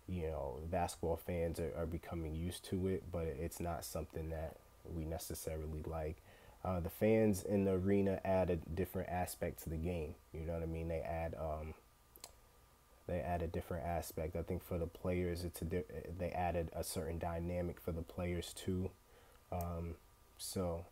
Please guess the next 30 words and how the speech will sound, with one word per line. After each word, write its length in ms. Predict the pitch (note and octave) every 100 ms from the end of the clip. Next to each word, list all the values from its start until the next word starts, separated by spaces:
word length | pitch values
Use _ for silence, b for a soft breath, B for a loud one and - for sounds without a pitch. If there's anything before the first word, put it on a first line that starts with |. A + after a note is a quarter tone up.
| -
you 160 | G2
know, 220 | F2+ F2 D#2
hopefully 680 | G#2 A2 - G2+ F#2+ F#2 F2+ - - B B -
things 220 | F#2+ F#2+ F#2
will 80 |
get 240 | E2+ F2+ F2
back 200 | F2 E2
to 120 | -
normal, 540 | E2+ F2 E2+ E2 E2 - - - - - -
um, 440 | E2+ E2 D#2+ E2+ - - - - - - - - - - - - - B1 - -
fairly 320 | G2+ E2+ E2
soon. 440 | - G2 F2+ F2 - B B B
You 100 | F#2+
got 260 | G2+ F#2+ -
the 80 |
All-Star 500 | D2+ F#2 F2+ - F2+
game 320 | F2 F2 F2 E2+
coming 380 | - F2+ F2
up. 200 | F2 F2 - B B B B B
Uh, 380 | F#2 F#2 F2 E2+ E2 -
you 120 | F2+
got 280 | F2+ F2+ -
the 60 | E2+
mayor 480 | F2 F#2+ F#2+ F#2 F2
of 340 | F2 E2+ E2+ - - -
Atlanta, 640 | F2 F#2 F#2 F#2 F2+ F2 - - -
uh, 400 | E2 E2 E2 E2 E2 - -
Mayor, 400 | F2+ F2 F2 E2 - -
Mayor, 360 | F2 F2 E2+ D#2+
uh, 200 | E2+